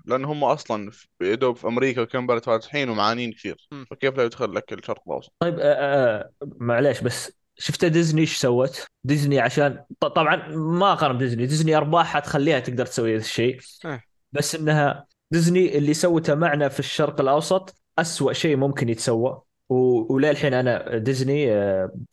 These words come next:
Speaker 3: ما، ما أتعامل معهم من ناحية منصتهم عندنا في الشرق الأوسط، لأنهم جو راحوا ل-، لوسيط هندي وعطاهم ال-، آه، شو يسمونها، المسمى.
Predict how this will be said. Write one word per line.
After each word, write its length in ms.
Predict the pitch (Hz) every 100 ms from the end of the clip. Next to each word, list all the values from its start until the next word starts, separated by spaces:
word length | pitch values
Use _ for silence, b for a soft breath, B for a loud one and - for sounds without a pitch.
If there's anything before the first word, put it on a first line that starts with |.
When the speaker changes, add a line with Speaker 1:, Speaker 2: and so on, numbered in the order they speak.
| -
Speaker 3:
ما، 180 | 120 127
ما 180 | 135
أتعامل 440 | 127 120 127 123 113
معهم 280 | 120 123 117
من 100 | 113
ناحية 240 | 117 113
منصتهم 500 | 120 120 - 123 120
عندنا 280 | 110 113 113
في 60 | 113
الشرق 260 | - 110
الأوسط، 360 | 117 117 120 - B B B
لأنهم 420 | 127 156 160 143
جو 360 | 139 160 190 - _ _ 143
راحوا 320 | 135 135 127
ل-، 800 | 123 117 110 107 101 95 92 95 - _ _ 113
لوسيط 880 | 117 110 104 98 110 127 160 127
هندي 540 | 123 135 127 156 165 - _ -
وعطاهم 640 | 117 117 143 131 131 113
ال-، 1800 | 113 107 101 98 98 95 98 95 95 - 57 - - - - - - - - _
آه، 200 | 117 117
شو 180 | 113 -
يسمونها، 480 | 120 113 120 113 113 107 101 - B _
المسمى. 680 | 127 131 160 147 139 165 -